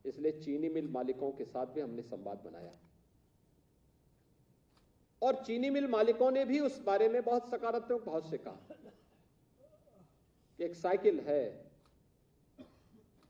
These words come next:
जिसके कारण अक्सर डिमांड के अनुसार सप्लाई, डिमांड और सप्लाई ये मार्केट का नियम है। जब चीनी ज्यादा हो जाएगी,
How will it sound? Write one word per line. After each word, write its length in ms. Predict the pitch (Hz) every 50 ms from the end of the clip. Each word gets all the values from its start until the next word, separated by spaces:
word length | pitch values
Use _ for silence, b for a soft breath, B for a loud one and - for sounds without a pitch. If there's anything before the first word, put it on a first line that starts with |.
| _ _ _ _ - -
जिसके 280 | 139 156 156 165 190 175
कारण 380 | - 175 165 180 185 180 151 127 - - - - - - _ _ _ _ _ _ _ _ _ _ _ _ _ _ _ _ _ _ - -
अक्सर 460 | 180 175 - - - 208 208 202 208 - - - - - - _ _ _ _ _ _ _ _ _ _ _ _ _ _ _ _ _ _ _ -
डिमांड 520 | - 156 160 180 190 202 214 214 220 220 214
के 60 | 190
अनुसार 440 | 170 170 170 - 185 180 190 185 175
सप्लाई, 480 | - - 170 - - 180 175 175 165 123 - - - - - - -
डिमांड 320 | 143 151 175 185 202 196
और 80 | 190 175
सप्लाई 400 | - - 160 - 185 180 180 185
ये 80 | 190
मार्केट 440 | 170 156 160 165 160 - 170 165 -
का 80 | - 156
नियम 220 | 147 135 131 123
है। 200 | 117 - - - - - - _ _ _ _ _ _ _ _ _ _ _ _ _ _ _ _ _ _ _ _ _ _ _ - - - - _ _ - - -
जब 180 | 160 175 175 165
चीनी 320 | 165 190 202 208 220 214
ज्यादा 340 | - - 180 170 175 208 214
हो 160 | 208 196 208
जाएगी, 420 | 202 220 214 226 226 226 220 185